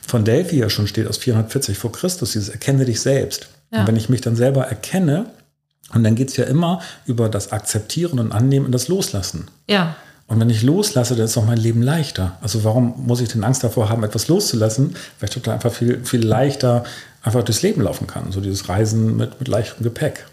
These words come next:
Speaker 2: Ja.
Speaker 1: Und die Fähigkeit hat jeder.
Speaker 2: Ich finde es spannend, dass du grad, äh, das Thema Loslassen ansprichst, weil ich glaub, dass viele das auch verwechseln mit Loswerden.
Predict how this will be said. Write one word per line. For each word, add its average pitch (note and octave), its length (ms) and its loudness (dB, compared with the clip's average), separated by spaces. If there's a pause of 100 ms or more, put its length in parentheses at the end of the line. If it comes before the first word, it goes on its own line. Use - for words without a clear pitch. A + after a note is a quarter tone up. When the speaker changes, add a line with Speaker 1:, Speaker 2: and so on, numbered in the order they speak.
(120)
Speaker 2:
Ja. F#3+ 260 2 (240)
Speaker 1:
Und F#2+ 100 0 (320)
die G#2 80 -4
Fähigkeit C3 440 0
hat F#2+ 120 -2
jeder. A2+ 260 -2 (640)
Speaker 2:
Ich - 80 -10
finde A3 140 4
es G#3 60 0
spannend, G#3+ 280 2
dass G3 100 -2
du - 60 -12
grad, - 340 -4
äh, F3+ 220 4
das F#3 160 -2
Thema F3+ 260 2
Loslassen E3+ 580 0
ansprichst, G3+ 640 -4
weil F3+ 160 0 (500)
ich - 320 -6
glaub, G3 200 0
dass F#3+ 180 -2
viele G#3 220 2
das G3 160 0
auch F#3+ 100 -4
verwechseln G3 460 2
mit F3+ 160 2
Loswerden. F3 1000 0